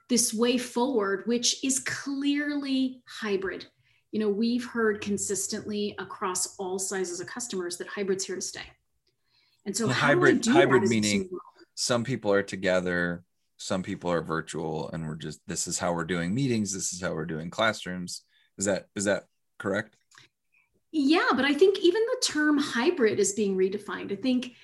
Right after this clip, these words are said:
Speaker 1: traditionally when people thought about hybrid, we thought about, um, you know, these groups of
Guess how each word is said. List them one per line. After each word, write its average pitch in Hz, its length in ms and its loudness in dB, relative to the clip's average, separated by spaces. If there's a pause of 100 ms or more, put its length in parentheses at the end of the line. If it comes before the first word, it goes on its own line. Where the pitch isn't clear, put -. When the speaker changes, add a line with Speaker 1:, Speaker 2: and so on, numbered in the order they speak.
(200)
Speaker 1:
traditionally 262 800 2
when 220 160 2
people 233 300 -2
thought 220 280 0
about 196 420 -2
hybrid, 208 560 0
we 202 100 2
thought 202 280 -2
about, 202 440 0 (680)
um, 190 480 2 (380)
you 226 100 6
know, 208 280 6 (100)
these 254 720 4
groups 240 400 2
of 240 300 0